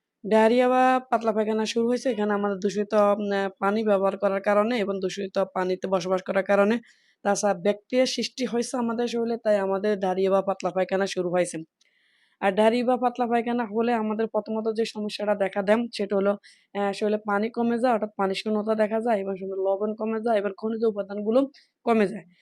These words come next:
কাজে আমি আপনাদেরকে যে কথাটা বলতে চাচ্ছি এবং যে মেসেজটা দিতে চাচ্ছি সেটা হলো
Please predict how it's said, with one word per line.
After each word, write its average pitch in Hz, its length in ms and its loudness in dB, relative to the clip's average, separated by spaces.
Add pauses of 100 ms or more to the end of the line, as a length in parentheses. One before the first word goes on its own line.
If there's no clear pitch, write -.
(200)
কাজে 220 220 4
আমি 240 240 0
আপনাদেরকে 240 460 -2
যে 214 160 0
কথাটা 214 280 -4
বলতে 208 340 -2
চাচ্ছি 240 320 -6
এবং 196 240 0
যে 196 100 -2
মেসেজটা 196 420 -4
দিতে 190 260 -4
চাচ্ছি 220 300 -4
সেটা 202 320 -4
হলো 208 240 -2